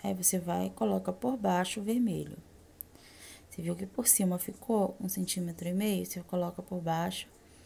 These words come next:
tá? Vai ficar assim. A marcação certinha, uma por cima da outra. Vai alinhavando, tá?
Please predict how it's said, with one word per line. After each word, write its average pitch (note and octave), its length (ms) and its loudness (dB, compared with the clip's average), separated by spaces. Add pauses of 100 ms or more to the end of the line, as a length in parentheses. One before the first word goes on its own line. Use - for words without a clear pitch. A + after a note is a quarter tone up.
(680)
tá? E3+ 120 -8 (160)
Vai F#3+ 80 -6
ficar - 280 -6
assim. F#3 500 2 (2250)
A F#3+ 40 0
marcação F3 520 4
certinha, F#3+ 480 2
uma F#3+ 120 2
por - 160 0
cima E3 260 8
da E3+ 160 2
outra. E3+ 480 -2 (840)
Vai F3 120 0
alinhavando, F3+ 880 0 (500)
tá? F3+ 320 -4